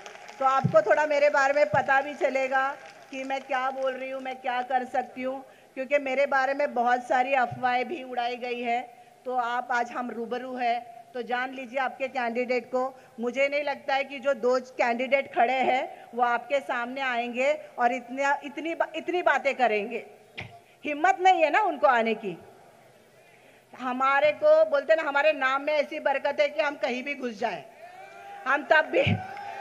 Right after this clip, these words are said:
हम तब भी नहीं डरे थे जब हम तीन सौ तेरह थे, तो हम आज भी नहीं डरेंगे भाइयों। तो यही मैं बताना चाहती हूँ कि अगर बीजेपी हमारा खुला दुश्मन है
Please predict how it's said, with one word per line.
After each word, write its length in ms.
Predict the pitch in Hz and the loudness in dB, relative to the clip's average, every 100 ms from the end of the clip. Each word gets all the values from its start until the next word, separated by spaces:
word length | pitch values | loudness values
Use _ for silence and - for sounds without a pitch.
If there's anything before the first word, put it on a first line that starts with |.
| - - 784 - - - - - - | -12 -8 -8 -6 -8 -8 -10 -12 -4
हम 160 | 269 302 | -4 2
तब 220 | 320 320 | 2 2
भी 120 | 370 392 | 0 6
नहीं 200 | 381 381 | 8 8
डरे 280 | 349 359 | 10 10
थे 180 | 359 381 | 10 8
जब 180 | 381 330 | 8 6
हम 140 | 359 | 4
तीन 260 | 349 311 285 | 2 0 4
सौ 160 | 330 330 | 8 10
तेरह 320 | 427 262 262 254 | 10 6 6 2
थे, 180 | 349 143 - - - - - - - - - | 0 -6 -8 -20 -20 -20 -20 -18 -18 -14 -8
तो 80 | 233 | -4
हम 220 | 277 285 | -2 -2
आज 380 | 294 294 302 311 | 4 6 6 2
भी 140 | 330 | 0
नहीं 200 | 320 311 | 4 6
डरेंगे 500 | 311 262 247 233 220 185 165 - - - - | 6 4 2 0 -2 -4 -10 -18 -20 -20 -6
भाइयों। 500 | 359 262 277 302 311 320 - - - - | -2 -2 4 6 6 2 -8 -20 -20 -4
तो 80 | 277 | -2
यही 300 | 269 277 320 | 0 -2 2
मैं 160 | 339 330 | 4 4
बताना 420 | 302 294 277 277 | 2 2 2 2
चाहती 460 | 294 277 254 285 | 2 2 2 -2
हूँ 460 | 269 277 285 311 - - - | -4 -4 -6 -8 -16 -20 -12
कि 220 | 269 294 294 240 | -8 -8 -6 -2
अगर 320 | 233 269 285 | 2 4 2
बीजेपी 560 | 233 240 226 262 269 | 0 -4 0 0 -2
हमारा 640 | 277 254 233 233 233 240 240 240 | -6 -4 -2 -2 0 0 -2 -6
खुला 300 | 240 208 240 | -6 -2 -2
दुश्मन 460 | 247 226 226 214 214 | -4 -8 -6 -4 -4
है 200 | 208 | -2